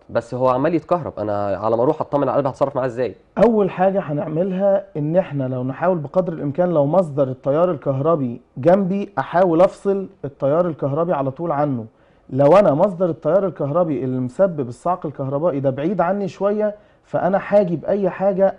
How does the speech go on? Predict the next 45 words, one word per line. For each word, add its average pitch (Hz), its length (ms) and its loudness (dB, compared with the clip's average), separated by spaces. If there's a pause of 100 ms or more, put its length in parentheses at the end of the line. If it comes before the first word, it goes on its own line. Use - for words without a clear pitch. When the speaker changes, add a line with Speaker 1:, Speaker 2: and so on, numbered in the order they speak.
Speaker 2:
أبعد 185 320 2
الشخص 196 400 -4
المصاب 175 500 0 (800)
عن، 165 240 4
Speaker 1:
أفصل 175 120 0
الشخص 151 400 -2
نفسه - 20 0
Speaker 2:
بالظبط. 151 380 4
Speaker 1:
عن 127 60 2
المصدر 127 380 0
الكهربي. 143 240 -2
Speaker 2:
بالظبط، - 340 2
أبعد 170 320 2
الشخص 190 360 -4
نفسه 180 320 -2
عن 151 120 -2
مصدر 165 340 -4
التيار 147 320 -2
الكهربائي 131 560 -2
ده. 98 100 -12 (360)
Speaker 1:
طيب، 117 240 2
هنا 196 200 6
المفروض 175 320 0
إن 156 120 2
أنا 170 240 0
أسيبه 190 340 -2
ولا 123 500 4
أتعامل 143 260 2
معاه 139 180 4
عادي، 156 360 0
ولا 120 320 2
أبدأ 139 160 0
إن 135 100 2
أنا 139 80 2
أتعامل 135 220 0
معاه 139 140 0
لأن 127 200 -2
هو 135 180 2
صدمة 139 240 0
زي 127 140 2
ما 123 120 0
هنتكلم 139 360 2
بعد 123 200 2
كده، 165 240 2 (220)
ولا 143 260 6